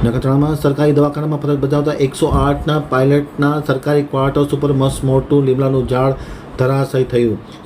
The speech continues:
નગરપાલિકાની બેદરકારી સપાટી પર આવી.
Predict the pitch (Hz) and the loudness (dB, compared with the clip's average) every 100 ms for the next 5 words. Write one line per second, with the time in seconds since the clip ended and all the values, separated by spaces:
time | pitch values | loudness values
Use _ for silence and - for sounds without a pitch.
0 | - 127 143 143 139 143 143 139 127 135 | -4 0 0 0 0 0 0 2 2 0
1 | 127 143 139 135 127 131 123 127 127 123 | 0 0 0 0 -2 0 -2 -2 0 0
2 | 117 117 95 | 2 0 -2